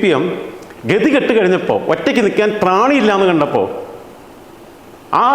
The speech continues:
ക-, പിന്നെ അവസ്ഥയിൽ തങ്ങൾക്ക്, കാരണം വീൽ ചെയറിലാണ് കിടക്കുന്നത്, ഇപ്പോൾ കോമ സ്റ്റേജിലാണ്, വീൽ ചെയറിലും അല്ല, അവിടെ കിടക്കണേ. അവിടെ കിടക്കുമ്പം ഒരു ഓക്സിജൻ സിലിണ്ടർ കിട്ടുന്ന മാതിരിയായി കോൺഗ്രസിൻ്റെ കൂടെ ഒരു ജീവവായു കിട്ടാൻ വേണ്ടിയിട്ട് കോൺഗ്രസിൻ്റെ കൂടെ മുന്നണിയായിട്ടാണ് മത്സരിക്കുന്നത്. പക്ഷേ അത് അവർക്ക് ഗുണം ചെയ്യും,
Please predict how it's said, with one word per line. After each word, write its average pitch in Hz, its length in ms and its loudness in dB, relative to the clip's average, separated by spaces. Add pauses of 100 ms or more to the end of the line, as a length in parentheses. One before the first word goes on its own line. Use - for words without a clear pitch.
(140)
ക-, - 200 0
പിന്നെ 180 220 2
അവസ്ഥയിൽ 156 500 0 (760)
തങ്ങൾക്ക്, 240 300 2
കാരണം 214 200 2
വീൽ 226 180 2
ചെയറിലാണ് 262 280 2
കിടക്കുന്നത്, 240 340 2
ഇപ്പോൾ 120 160 0 (420)
കോമ 165 260 2
സ്റ്റേജിലാണ്, 262 420 2 (120)
വീൽ 127 260 2
ചെയറിലും 226 280 4
അല്ല, 104 120 2 (380)
അവിടെ 165 220 2
കിടക്കണേ. 135 280 0 (480)
അവിടെ 208 160 2
കിടക്കുമ്പം 202 420 0 (360)
ഒരു 277 180 2
ഓക്സിജൻ 220 320 2
സിലിണ്ടർ 277 260 2
കിട്ടുന്ന 247 240 0
മാതിരിയായി 214 300 2
കോൺഗ്രസിൻ്റെ 196 420 2
കൂടെ 165 140 2 (100)
ഒരു 170 140 2
ജീവവായു 220 400 4
കിട്ടാൻ 190 180 2
വേണ്ടിയിട്ട് 170 240 2
കോൺഗ്രസിൻ്റെ 185 360 2
കൂടെ 185 140 2
മുന്നണിയായിട്ടാണ് 165 420 2
മത്സരിക്കുന്നത്. 147 360 0
പക്ഷേ 247 140 0
അത് 214 100 0
അവർക്ക് 202 240 0
ഗുണം 185 240 2
ചെയ്യും, 110 180 -2